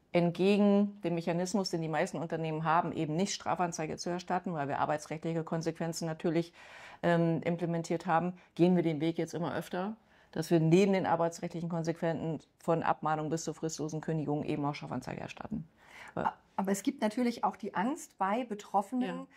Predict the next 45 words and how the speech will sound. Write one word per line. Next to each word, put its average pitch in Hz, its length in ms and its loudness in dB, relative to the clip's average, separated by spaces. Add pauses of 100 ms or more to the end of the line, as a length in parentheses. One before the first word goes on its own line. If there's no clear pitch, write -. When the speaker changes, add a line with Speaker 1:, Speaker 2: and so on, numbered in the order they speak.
(280)
Speaker 2:
ähm, 214 420 2
sich 226 160 -4
überhaupt 214 340 -2
zu 220 120 -6
melden. 180 340 0
Speaker 1:
Ja. 170 140 -2 (280)
Speaker 2:
Und 196 220 0
da 190 120 2
ist 220 200 -6
für - 140 -6
uns 254 180 -2
der - 180 -2
Opferschutz 269 640 -2
ganz 262 300 -4
wichtig. 262 240 -6
Und 233 60 -2
Speaker 1:
Ja. 190 40 -4
Speaker 2:
ich 175 60 -8
glaube, 226 180 4
da 214 100 0
ist 214 60 -2
es 214 100 -10
auch 208 140 -4
ganz 214 240 -6
wichtig, 233 320 -4
dass 208 260 -2 (360)
das 196 220 -2
Unternehmen, 202 600 -2
die 180 80 -2
Mitarbeitenden 233 720 -2
erstmal 214 340 -2
verstehen, 202 560 -2 (240)
dass 185 140 -6
wir 190 80 0
viele 285 260 -2
Fachstellen 233 560 -4
haben, 226 280 0
die 208 120 -8
wirklich 208 240 -6
jetzt 208 160 -10
Hand 214 140 -4
in 202 160 -8
Hand, 220 280 -4
ähm, 190 380 -4
zusammenarbeiten, 233 1300 -2